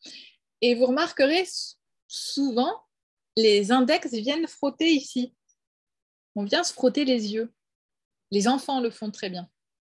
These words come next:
Donc, vous remarquez, les enfants, hop, hop, les yeux comme ça. Et en fait, euh, en médecine chinoise, on a beaucoup de points, de méridiens qui débutent ici. Et je vais parler de l'anecdote en particulier ici. On a le un vessie.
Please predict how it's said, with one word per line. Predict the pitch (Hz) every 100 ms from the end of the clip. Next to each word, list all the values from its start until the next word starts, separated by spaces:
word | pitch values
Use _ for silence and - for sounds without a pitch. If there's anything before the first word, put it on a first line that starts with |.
| - _
Donc, | 185 185
vous |
remarquez, | 175 185 196 269 285
les | 226 202
enfants, | 208 - 233 -
hop, | - - 269 262
hop, | 214 247 277 285
les | 240 226 196
yeux | 233
comme | 269 214
ça. | 220 247 _ - - - -
Et | 226
en | 226
fait, | - 330 349 - _ _ _ -
euh, | 208
en | 202
médecine | 214 - 277
chinoise, | 269 240 247 285
on | 262
a | 226
beaucoup | 214 269 - 254
de | 240 - -
points, | 262 285 277
de | 226
méridiens | 220 233 233 226 269
qui | 262 208
débutent | 226 226 269
ici. | 240 - 233 294 _ _ _ _ _ _ _ _ _ _ _ -
Et | 226 220
je |
vais | 226 247
parler | 233 240 254
de | 208
l'anecdote | 208 202 202 196 214 247
en | 226
particulier | 214 208 - 202 214 240
ici. | 262 226 - 269 277
On | 233
a | 226
le | 220 - -
un | 262 302
vessie. | 247 262 - 302 302